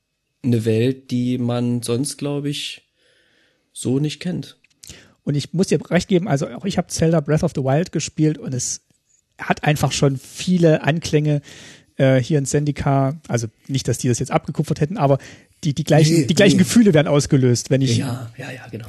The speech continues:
Speaker 2: wenn ich die Karten
Speaker 1: Gefühle
Speaker 2: angucke.
Speaker 1: kann man ja nicht kopieren, ne? Die kann
Speaker 2: Genau.
Speaker 1: man nur empfinden.
Speaker 2: Aber bei Zelda einfach mit so einem Lenkdrachen von so einer hohen Klippe zu springen und, äh, irgendwo hinzusegeln, was ich weit in der Ferne gesehen habe,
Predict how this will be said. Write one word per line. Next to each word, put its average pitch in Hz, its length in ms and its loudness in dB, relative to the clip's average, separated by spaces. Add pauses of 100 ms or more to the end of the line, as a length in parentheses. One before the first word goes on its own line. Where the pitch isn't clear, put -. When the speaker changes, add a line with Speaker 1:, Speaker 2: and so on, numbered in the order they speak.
Speaker 2:
wenn 143 120 0
ich - 60 -4
die - 100 -4
Karten - 280 2
Speaker 1:
Gefühle - 280 4
Speaker 2:
angucke. 131 100 4
Speaker 1:
kann 127 80 0
man 123 80 0
ja 113 80 2
nicht 107 140 -2
kopieren, 113 400 -2
ne? 127 260 -4
Die - 60 -20
kann 220 120 -8
Speaker 2:
Genau. 147 180 6
Speaker 1:
man 120 100 2
nur 120 80 -12
empfinden. - 320 -12 (320)
Speaker 2:
Aber 135 160 4
bei 127 100 6
Zelda 151 260 6
einfach 143 220 2
mit 139 140 -2
so 151 60 2
einem 135 60 0
Lenkdrachen 147 540 0
von 143 220 -2
so 139 80 0
einer 135 180 0
hohen 151 240 -2
Klippe 196 300 0
zu - 180 -6
springen 165 540 0
und, 143 400 -2
äh, 135 160 2
irgendwo 147 320 0
hinzusegeln, 156 500 0
was 135 120 0
ich 139 120 -2
weit 170 180 4
in 208 80 -2
der 160 100 6
Ferne 214 260 2
gesehen 143 400 4
habe, 160 260 0